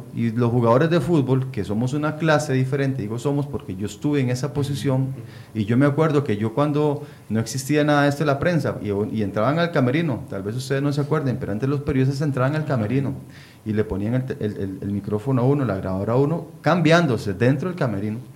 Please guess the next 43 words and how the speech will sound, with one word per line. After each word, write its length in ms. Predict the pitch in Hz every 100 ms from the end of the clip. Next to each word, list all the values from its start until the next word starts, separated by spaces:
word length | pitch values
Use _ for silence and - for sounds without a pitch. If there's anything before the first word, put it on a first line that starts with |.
| - - - - - - - - -
Yo 120 | 92 104
lo 140 | 131
volví 260 | 143 123 127
a 40 |
ver 100 | 143
y 60 | 127
yo 100 | 107
decía, 240 | 101 110
"¿Y 60 | 95
este 240 | 90 -
man 180 | 110 113
dónde 220 | 107 117
salió?". 300 | 110 107 127 131 - - - - - - - - - - - - - - - - - - -
Pero 200 | 135 135
si 120 | 131
venía, 500 | 131 120 127 143 165
por 120 | 170 170
ejemplo, 580 | 156 175 170 175 175
en 60 | 175
aquel 280 | 160 160 160
tiempo, 560 | 170 170 135 104 92 - -
de 220 | 101 107
los 180 | 95 -
que 60 |
estaban 340 | 95 107 123 139
en 120 | 143
mi 120 | 147
época, 380 | 160 - 107 - - - - - -
eh, 220 | 101 92 92
directores 500 | 104 98 98 107 123
de 120 | 139
prensa, 520 | 135 151 139 - 120 - - - -
¿verdad?, 460 | 95 95 113 110
de 100 | 90
periódicos, 600 | 90 87 101 113 127 127
y 40 | 107
me 80 |
decía, 480 | 90 90 110 101 110
"Ah, 60 | 107
él 140 | -
trabaja 360 | - 127 131 139
con 120 | 151
nosotros 680 | 117 - 113 - - - -